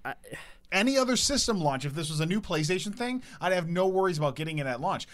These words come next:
Speaker 2: But Nintendo has such a history of having low quantities for their launch. I'm just
Speaker 1: And they've already confirmed that this is gonna be low quantity.
Speaker 2: Yeah.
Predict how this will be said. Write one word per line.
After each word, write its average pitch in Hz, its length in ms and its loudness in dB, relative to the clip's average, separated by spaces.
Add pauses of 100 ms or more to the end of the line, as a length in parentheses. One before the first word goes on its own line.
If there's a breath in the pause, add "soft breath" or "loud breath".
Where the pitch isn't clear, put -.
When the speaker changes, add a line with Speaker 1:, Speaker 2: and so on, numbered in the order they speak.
(140 loud breath)
Speaker 2:
But 160 140 -2
Nintendo 208 640 -2 (200 loud breath)
has 156 280 -4
such 202 220 -2
a 190 60 -4
history 175 520 -4
of 143 80 0
having 151 480 -2 (100)
low 147 460 2
quantities 196 640 -4
for 156 100 -8
their 139 160 -4
launch. 151 680 -2
I'm 151 200 -4
just 143 460 -4 (960 soft breath)
Speaker 1:
And 165 100 2
they've 170 80 6
already 202 180 6
confirmed 156 500 2
that 117 160 -2
this 123 180 -4
is - 40 -6
gonna 120 140 -6
be 117 100 -4
low 113 160 0
quantity. 104 500 -10 (100)
Speaker 2:
Yeah. 269 240 -4